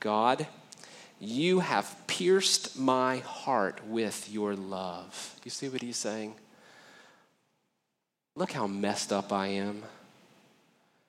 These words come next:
But look how in Jesus Christ, how loved I am.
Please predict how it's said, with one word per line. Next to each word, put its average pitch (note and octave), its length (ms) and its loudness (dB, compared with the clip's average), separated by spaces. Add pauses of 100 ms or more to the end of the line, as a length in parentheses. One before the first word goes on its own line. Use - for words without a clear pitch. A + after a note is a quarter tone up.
(220)
But A2+ 120 2
look D3 180 0
how A#2 240 0
in F#2+ 140 0
Jesus G2+ 440 -6
Christ, - 720 -6 (520)
how F#2+ 380 -4 (160)
loved G2 920 -6 (800)
I E2 200 -8
am. E2+ 240 -12